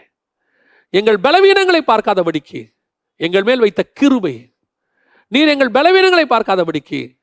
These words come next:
எங்கள் மேல வைத்த அன்பு, எங்களை உம்முடைய ஜீவ புஸ்தகத்துல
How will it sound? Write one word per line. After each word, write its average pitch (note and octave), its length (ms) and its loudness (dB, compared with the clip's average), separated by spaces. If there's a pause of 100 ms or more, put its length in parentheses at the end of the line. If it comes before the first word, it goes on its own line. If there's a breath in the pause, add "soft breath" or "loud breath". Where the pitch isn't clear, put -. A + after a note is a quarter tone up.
(480)
எங்கள் F3+ 280 -2
மேல A#3 220 -2
வைத்த F#3+ 220 -2
அன்பு, E3+ 420 -8 (760)
எங்களை D3 300 -4
உம்முடைய C#3+ 280 -4 (460)
ஜீவ G3+ 280 -2
புஸ்தகத்துல C#3 720 -8